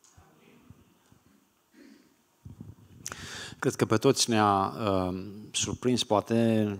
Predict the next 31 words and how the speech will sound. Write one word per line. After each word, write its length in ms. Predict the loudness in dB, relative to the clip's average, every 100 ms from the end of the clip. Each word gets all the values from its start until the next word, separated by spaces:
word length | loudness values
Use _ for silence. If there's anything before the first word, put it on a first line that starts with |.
| -10
um, 440 | -8 -4 -2 -4 -8
și 200 | -6 -4
ne-a 140 | -2 -4
pus 200 | -4 -4
pe 100 | -2
gânduri 360 | -2 -2 -2
această 680 | -4 -4 -6 -4 -4 -4 -4 -8 -14 -20 -20 -18 -18 -18 -20 -10
statistică 920 | -4 -2 -2 -4 -4 -6 -4 -4 -6 -10 -18
din 220 | -14 -12 -10
state, 440 | -2 -2 0 -4 -4 -14
în 120 | -10
care 520 | -4 -4 -4 -6 -12 _ -8
mai 140 | -6
mult 140 | -4
de 60 | -4
jumătate 420 | -4 -2 -4 -4
din 180 | -6 -6
tinerii 380 | 0 2 2 0
creștini, 500 | -4 -4 0 2 2
când 200 | -2 -4
pleacă 680 | 2 4 2 -2 -4 -6 -10
de 120 | -8
acasă 460 | -8 -6 -10 -6 -2
la 80 | -2
universitate, 880 | 0 -2 -4 -6 -6 -6 -6 -8 -10 -18 -18 -18 -20 -20 _ -8
um, 500 | -2 0 0 -4 -8 -12 -16 -20 -20 -20 -14
se 240 | -6 -4 -2
leapădă 680 | -2 0 0 0 -4 -4
de 140 | -8 -8
Domnul 440 | -6 -6 -8 -6
și 500 | -2 -2 -4 -10 -10